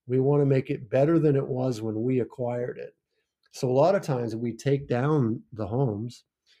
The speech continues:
we donate the materials to Habitat for Humanity or Second Chance out of Baltimore, and then we figure out what we're gonna do with the landscape. And the, pretty much the last option that we would consider would be lawn.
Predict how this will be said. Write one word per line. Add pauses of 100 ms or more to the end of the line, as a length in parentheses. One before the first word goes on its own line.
(240)
we
donate
the
materials
to
Habitat
for
Humanity (400)
or
Second
Chance
out
of
Baltimore, (320)
and (120)
then
we
figure
out
what
we're
gonna
do
with
the
landscape.
And
the,
pretty
much
the
last
option
that
we
would
consider
would
be
lawn.